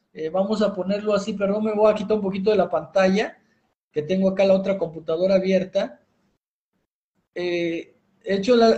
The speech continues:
he hecho las denuncias públicas, ¿sí? Y oficiales referente a, a estos grupos sectarios, porque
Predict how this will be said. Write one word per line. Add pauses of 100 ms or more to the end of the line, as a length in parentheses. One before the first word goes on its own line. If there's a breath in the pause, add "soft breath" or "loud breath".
he
hecho
las
denuncias
públicas, (540)
¿sí?
Y
oficiales
referente
a,
a
estos
grupos
sectarios, (720 soft breath)
porque